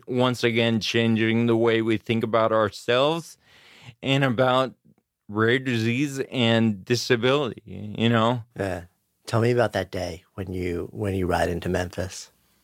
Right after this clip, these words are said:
Speaker 1: So it was funny because we didn't get lost all that much, but we got lost
Speaker 2: <laughs>
Speaker 1: that day. Like, right
Speaker 2: It's like,
Speaker 1: when
Speaker 2: "We're so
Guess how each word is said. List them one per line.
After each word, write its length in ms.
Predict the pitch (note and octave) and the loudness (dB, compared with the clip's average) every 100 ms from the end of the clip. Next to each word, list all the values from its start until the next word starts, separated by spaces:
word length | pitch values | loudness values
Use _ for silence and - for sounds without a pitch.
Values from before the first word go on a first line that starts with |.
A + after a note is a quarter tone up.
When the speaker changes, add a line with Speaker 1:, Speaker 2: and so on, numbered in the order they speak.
| _ _ _ _ | _ _ _ _
Speaker 1:
So 640 | - - D3 C#3+ C#3+ A#2 - | -8 -2 2 2 2 0 -4
it 140 | C3 D#3 | 0 2
was 260 | D#3 C3 | 2 0
funny 280 | F3 E3 C#3+ | 0 2 2
because 540 | B2 G#2+ C3+ B2+ A#2 A#2+ | 0 0 2 2 0 -4
we 320 | C3+ A#2+ C3+ | -2 0 0
didn't 340 | C#3+ G#3+ A3+ | 0 0 0
get 180 | G#3 D3+ | 0 -2
lost 520 | A#2+ A2 G#2+ C3+ - | 2 4 4 2 0
all 160 | A#2+ A#2 | 0 2
that 160 | A2+ | 0
much, 380 | G#2+ G#2 C3 - | 0 0 0 -2
but 160 | B2 B2 | 0 0
we 140 | B2+ | 0
got 280 | A2 F3 D#3 | 0 0 0
lost 480 | B2 A#2+ C3 C#3 A2+ | 0 2 2 2 0
Speaker 2:
<laughs> 120 | B2+ | 0
Speaker 1:
that 360 | C#3+ D#3 D3 A#2+ | 2 2 2 2
day. 200 | D3 D3+ C3+ A#2+ A#2+ _ | 2 2 2 0 -4 _
Like, 140 | E3 E3+ | -2 -2
right 520 | E3 D#3+ F3 F#3 A3 | -4 -2 2 2 2
Speaker 2:
It's 100 | A#3 | 2
like, 100 | B3 | 2
Speaker 1:
when 100 | B3+ | 2
Speaker 2:
"We're 160 | G#3 G3+ | 2 0
so 380 | - A#3 A#3+ | 0 2 2